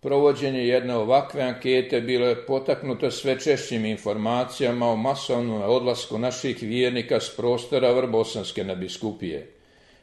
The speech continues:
Naznačenom anketom nastojali smo koliko toliko proniknuti u unutarnje razloge iseljavanja, kao i moguću motivaciju opstanka vjernika koji još ostaju i opstaju na ovim prostorima.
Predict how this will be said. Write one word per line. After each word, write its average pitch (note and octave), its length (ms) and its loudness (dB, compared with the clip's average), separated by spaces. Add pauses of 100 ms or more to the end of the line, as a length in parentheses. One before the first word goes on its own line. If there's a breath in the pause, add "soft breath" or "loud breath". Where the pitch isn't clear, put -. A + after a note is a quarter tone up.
(120)
Naznačenom C3 880 -2
anketom C3+ 640 0
nastojali A#2+ 580 0
smo A#2+ 200 -4
koliko C3+ 480 0
toliko B2+ 500 0
proniknuti C3+ 760 -4
u G2 60 -4
unutarnje B2 580 0
razloge A#2+ 540 2
iseljavanja, C3 880 0 (420 loud breath)
kao D3+ 240 6
i C3 120 4
moguću C#3 520 -2
motivaciju B2+ 880 0
opstanka C3 600 0
vjernika B2+ 680 0
koji A2+ 260 2
još B2+ 300 0
ostaju A#2+ 600 0
i G#2+ 40 0
opstaju B2 460 0
na G#2+ 140 -2
ovim G2+ 260 -6
prostorima. E2+ 680 -6